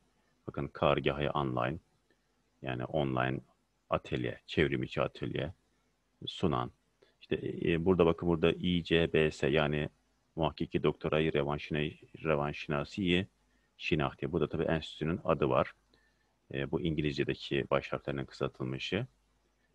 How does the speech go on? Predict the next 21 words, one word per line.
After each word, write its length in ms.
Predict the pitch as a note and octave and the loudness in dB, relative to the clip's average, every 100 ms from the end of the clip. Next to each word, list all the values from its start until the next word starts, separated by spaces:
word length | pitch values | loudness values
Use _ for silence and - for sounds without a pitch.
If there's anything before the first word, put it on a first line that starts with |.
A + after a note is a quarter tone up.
| _ - | _ -6
E, 420 | F2+ E2 D#2 D#2+ | -2 0 0 -2
kaydolmak 580 | - A2+ F#2+ E2+ E2+ F#2 | 6 8 10 8 6 2
ve 120 | F2+ | 4
daha 180 | E2+ F2 | 6 4
fazla 400 | - E2 D#2+ D#2+ | 4 2 4 2
bilgi 240 | D#2+ D#2 D2+ | 0 2 2
almak 240 | D2 D2 | 2 -2
için 240 | - D#2 - _ - - | -4 -6 -6 _ -20 -4
telefon 440 | D#2+ D2+ - D2 | 0 0 -2 -2
numarası, 640 | C2+ C2 C#2 D2 - D#2+ | -2 0 -2 -2 -2 0
verilen 320 | D#2+ D2 C#2+ C#2+ | 2 0 0 -4
saatler, 580 | - C#2+ - - F2+ - _ _ _ | 0 0 0 -2 -4 -6 _ _ _
tarih, 420 | - E2+ C2 D2 A2+ _ _ _ _ _ _ - | 2 6 6 4 -2 _ _ _ _ _ _ 2
انجمن 480 | F2+ F2 F2+ F2 | 2 4 4 6
علمی 640 | F2+ - E2 E2+ F2+ F2 E2 | 4 2 2 2 4 4 6
دانشجویی 680 | D#2+ D#2 D#2 - D#2+ D#2+ E2+ | 4 2 0 -4 -2 0 0
علوم 380 | D2+ D#2+ D#2+ D#2 | 0 0 0 -2
شناختی 680 | - D#2 C#2+ - F#2 E2+ | 0 0 0 -2 0 2
دانشگاه 580 | D#2 D2 C#2+ - D#2+ E2 | 2 0 -2 0 0 0
شهید 300 | - D2+ D2 | -2 -4 -4
بهشتی 500 | - D#2 - D#2 C2+ | -2 -2 -2 -4 -6